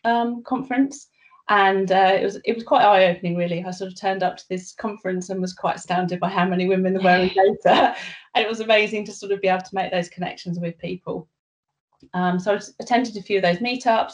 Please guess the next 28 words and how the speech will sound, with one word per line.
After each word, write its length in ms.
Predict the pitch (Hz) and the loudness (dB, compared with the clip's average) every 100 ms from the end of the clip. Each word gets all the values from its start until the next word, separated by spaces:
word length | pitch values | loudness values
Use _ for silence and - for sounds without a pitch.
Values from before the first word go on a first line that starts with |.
| - | -6
and 160 | 202 208 | -2 0
then 160 | 202 | -2
sort 200 | 196 196 | -4 -6
of 60 | 196 | -2
realised 360 | 196 190 185 190 | 2 2 2 2
that 220 | 185 - _ _ _ - | 0 0 _ _ _ 2
they're, 200 | 208 202 - | 2 2 -2
they're 160 | 214 220 | -2 0
really 240 | 220 196 | -2 -2
great, 360 | 208 196 180 170 | 0 2 2 2
and 100 | 190 | -2
I 40 | |
was 80 | 185 | -2
getting 240 | - 185 | -2 0
a 40 | 196 | 2
lot 160 | - | 2
out 140 | 202 185 | 0 -2
of 60 | |
them, 160 | 185 185 | -4 -4
but 100 | - | 0
they're 160 | 196 | 0
in 60 | 185 | 0
London, 600 | 190 185 180 180 185 - 196 | 0 0 0 -2 -2 -6 -6
and 140 | 190 | -2
being 200 | 208 202 | -2 0
based 300 | 202 190 - | 0 -2 -4
in 100 | 190 | -6
Kent, 480 | - 208 180 180 | -2 0 2 0